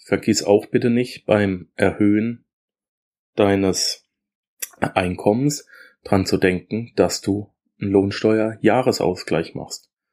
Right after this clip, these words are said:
Das ist Extrageld und überleg, was du mit diesem Extrageld machst. Hast du die Zinsen bei deinen Schuldnern abgezogen, äh, getilgt,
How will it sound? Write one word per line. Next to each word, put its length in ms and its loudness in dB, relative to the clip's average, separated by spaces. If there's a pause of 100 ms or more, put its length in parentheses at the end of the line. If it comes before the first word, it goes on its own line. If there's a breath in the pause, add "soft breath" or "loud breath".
(420)
Das 200 2
ist 320 0
Extrageld 840 -2
und 380 -2
überleg, 440 4
was 120 0
du 80 -2
mit 140 2
diesem 200 2
Extrageld 560 0
machst. 280 -4
Hast 160 0
du 60 -4
die 120 -4
Zinsen 460 0
bei 100 0
deinen 300 0
Schuldnern 380 -2
abgezogen, 680 0
äh, 220 4
getilgt, 520 0